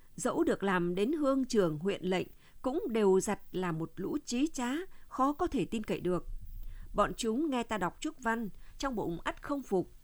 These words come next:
nay mai về đất chúng, tất sẽ bàn bạc lôi thôi. Ta muốn tối nay gặp mặt phải sớm thị uy để nghiêm lệnh lương triều. Nếu chúng dám sàm tấu lộng ngôn,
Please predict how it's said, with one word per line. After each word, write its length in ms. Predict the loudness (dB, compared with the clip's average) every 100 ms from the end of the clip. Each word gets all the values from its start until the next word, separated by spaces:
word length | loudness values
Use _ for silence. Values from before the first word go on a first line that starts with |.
| -20 -20 -10
nay 260 | -2 0 2
mai 260 | 2 2
về 220 | 2 0
đất 180 | 2 -2 0
chúng, 280 | 0 0 -8 -14 -18 -2
tất 160 | -2 -2
sẽ 180 | -6 -6
bàn 300 | -2 -2 2
bạc 200 | 0 2
lôi 140 | -2
thôi. 300 | 0 -2 -2 -4 -14 -16 -20 -20 -20 -20 -2
Ta 300 | 4 6 6
muốn 220 | 6 2
tối 160 | 2 0
nay 320 | 2 2 0 -6 -14
gặp 240 | 0 0 2
mặt 180 | -2 -2
phải 200 | -4 -4
sớm 260 | 2 0 2
thị 100 | -2
uy 300 | 4 6 6 0 -14 0
để 200 | 2 2
nghiêm 300 | 2 2 4
lệnh 240 | 2 2
lương 140 | 0
triều. 340 | 2 4 4 2 -6 -14 -14 -4
Nếu 220 | 4 4
chúng 300 | 6 2 2
dám 220 | 2 2 2
sàm 340 | 2 2 0
tấu 220 | 0 2
lộng 220 | 2 0
ngôn, 240 | 0 0